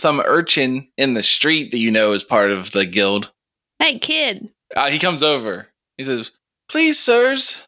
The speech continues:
Speaker 1: I haven't eaten in two weeks."
Speaker 2: I say loudly,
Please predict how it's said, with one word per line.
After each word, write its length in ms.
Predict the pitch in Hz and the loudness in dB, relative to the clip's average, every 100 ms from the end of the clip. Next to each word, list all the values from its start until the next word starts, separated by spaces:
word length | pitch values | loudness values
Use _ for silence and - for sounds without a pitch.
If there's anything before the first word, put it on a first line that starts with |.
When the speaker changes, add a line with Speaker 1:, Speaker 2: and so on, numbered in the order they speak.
| - | -4
Speaker 1:
I 60 | 240 | 0
haven't 340 | 277 302 311 | 2 2 2
eaten 300 | 330 320 294 | 2 0 2
in 160 | 277 269 | 2 2
two 280 | 302 311 302 | 2 2 4
weeks." 640 | 320 294 202 - - - - | 2 0 -4 -10 -10 -14 -4
Speaker 2:
I 100 | 214 | -2
say 200 | 226 226 | 2 2
loudly, 520 | 220 202 208 202 185 | 4 2 2 0 0